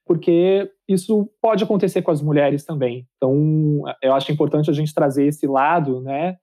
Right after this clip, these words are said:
pra que não pareça, tipo, "Ah, não, beleza, então pra gente é a construção." Não, mas a mulher, a mulher gestou, a mulher pariu, então ela tem que amar esse filho, ela tem que saber fazer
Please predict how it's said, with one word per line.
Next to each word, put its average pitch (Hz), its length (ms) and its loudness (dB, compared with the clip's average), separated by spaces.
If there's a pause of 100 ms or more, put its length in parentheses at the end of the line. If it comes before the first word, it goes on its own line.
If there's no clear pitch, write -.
pra 135 140 -4
que 147 80 -4
não 147 80 0
pareça, 151 220 0
tipo, - 120 -2
"Ah, 160 100 2
não, 165 140 2
beleza, 147 380 2
então 147 240 -2
pra 143 160 0
gente 151 220 -2
é - 20 -2
a 170 40 -10
construção." 160 460 -4
Não, 123 120 -4
mas 113 180 -8
a 113 80 -4
mulher, 123 480 -2
a 147 80 0
mulher 117 340 -4
gestou, 120 440 -6
a 123 140 -2
mulher 123 220 -4
pariu, 120 400 0
então 170 160 0
ela 175 120 2
tem 151 360 0
que - 120 -2
amar 160 180 0
esse 151 160 -4
filho, 151 300 0
ela 175 160 0 (180)
tem 151 260 0
que 185 120 -12
saber 156 320 0
fazer 151 360 -2